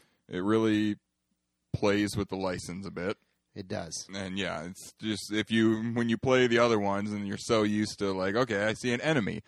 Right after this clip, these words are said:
Speaker 1: I gotta jump on him, like, to kill him."
Speaker 2: In
Speaker 1: You
Speaker 2: this
Speaker 1: try
Speaker 2: one,
Speaker 1: that in this, and you're just standing
Speaker 2: you
Speaker 1: on
Speaker 2: just
Speaker 1: the
Speaker 2: stand
Speaker 1: enemy.
Speaker 2: on top of the enemy,
Speaker 1: <laughs> Like,
Speaker 2: yeah.
Speaker 1: "Well, what the hell am I supposed to do now?"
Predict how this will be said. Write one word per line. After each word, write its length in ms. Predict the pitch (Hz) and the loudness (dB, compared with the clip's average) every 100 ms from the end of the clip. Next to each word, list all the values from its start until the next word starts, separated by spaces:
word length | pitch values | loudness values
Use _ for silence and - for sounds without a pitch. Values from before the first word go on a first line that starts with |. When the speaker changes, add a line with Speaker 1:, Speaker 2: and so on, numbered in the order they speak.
| _ - | _ -8
Speaker 1:
I 100 | 92 | -2
gotta 200 | 104 110 | 0 0
jump 280 | 110 160 120 | 4 4 4
on 160 | 85 | 0
him, 140 | 87 90 | 0 -6
like, 200 | 87 - | -6 -6
to 100 | 123 | 2
kill 300 | 156 117 76 | 4 4 2
him." 80 | - - | -10 -12
Speaker 2:
In 140 | 101 | -4
Speaker 1:
You 80 | 123 | 0
Speaker 2:
this 80 | 127 | 4
Speaker 1:
try 160 | 117 | 6
Speaker 2:
one, 80 | 120 | 8
Speaker 1:
that 160 | 117 110 | 8 6
in 100 | 120 | 4
this, 300 | 120 110 104 | 2 2 -2
and 80 | 101 | -4
you're 80 | 98 | -4
just 180 | 98 | -6
standing 360 | - 107 101 160 | -6 -2 2 4
Speaker 2:
you 40 | 156 | 4
Speaker 1:
on 40 | 180 | 4
Speaker 2:
just 60 | - | 4
Speaker 1:
the 60 | 202 | 6
Speaker 2:
stand 320 | 247 208 202 | 10 10 8
Speaker 1:
enemy. 140 | - 120 | 6 8
Speaker 2:
on 40 | |
top 220 | 208 185 | 8 8
of 80 | 190 | 6
the 160 | 185 170 | 4 0
enemy, 240 | 170 151 | 0 2
Speaker 1:
<laughs> 0 | |
Like, 140 | 131 135 | 2 4
Speaker 2:
yeah. 80 | |
Speaker 1:
"Well, 140 | 160 170 | 6 6
what 160 | 202 | 4
the 100 | 202 | 2
hell 140 | 185 214 | 0 0
am 100 | 202 | 0
I 60 | |
supposed 280 | 185 208 196 | -2 0 -2
to 60 | 190 | -2
do 140 | 180 | -4
now?" 320 | 202 196 156 | -2 -2 -4